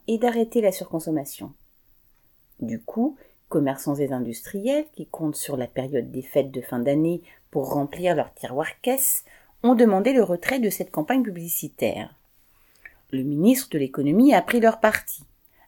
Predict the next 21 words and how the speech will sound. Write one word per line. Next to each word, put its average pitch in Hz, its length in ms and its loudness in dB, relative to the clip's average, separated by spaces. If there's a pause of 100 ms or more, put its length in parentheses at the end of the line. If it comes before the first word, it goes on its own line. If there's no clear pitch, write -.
alors 131 260 0
que 131 120 -10
celui 143 320 -6
de 143 100 -4
l'écologie 143 880 -2 (500)
défendait 208 500 4
timidement 170 580 2
le 196 140 2
droit 123 480 -4
à, 170 260 2
ouvrez 190 240 -2
les 156 60 -6
guillemets, 151 420 -2 (280)
se - 220 -8
demander 220 600 4
si 151 200 -8
tous - 160 -6
les 240 220 2
achats 196 320 2
sont 151 260 -2
utiles 196 540 -4